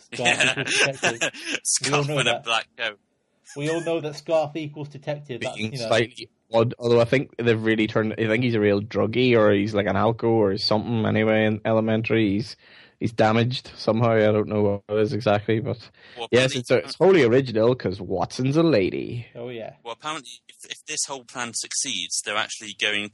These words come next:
Speaker 2: to do it the same with Poirot, only with a talking parrot called Parrot instead.
Speaker 1: I would watch that in a heartbeat. If there was a, a French parrot solving crime.
Speaker 2: <laughs>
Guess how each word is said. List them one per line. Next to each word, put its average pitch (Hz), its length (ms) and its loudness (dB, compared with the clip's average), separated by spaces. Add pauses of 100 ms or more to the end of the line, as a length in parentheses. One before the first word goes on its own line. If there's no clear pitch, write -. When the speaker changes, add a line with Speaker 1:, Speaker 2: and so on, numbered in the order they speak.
Speaker 2:
to 98 220 -6
do 98 180 -8
it 101 180 -6
the - 60 -16
same 104 320 -2
with 98 200 -10
Poirot, 98 520 -6 (260)
only 98 220 -4
with 98 180 -4
a 95 40 -12
talking 98 440 -8
parrot 87 380 -8 (120)
called 101 220 -16
Parrot - 500 -8
instead. 107 420 -4 (880)
Speaker 1:
I 160 280 0
would 135 220 -10
watch 131 320 -6
that 127 200 -6
in 120 100 -12
a 113 60 -12
heartbeat. 117 640 -12 (240)
If - 180 -20
there 156 160 -4
was 143 140 -10
a, 143 160 -8 (120)
a - 60 -20
French 185 420 -6
parrot 160 400 -4
solving 143 380 -6
crime. 131 320 -2
Speaker 2:
<laughs> 127 140 -2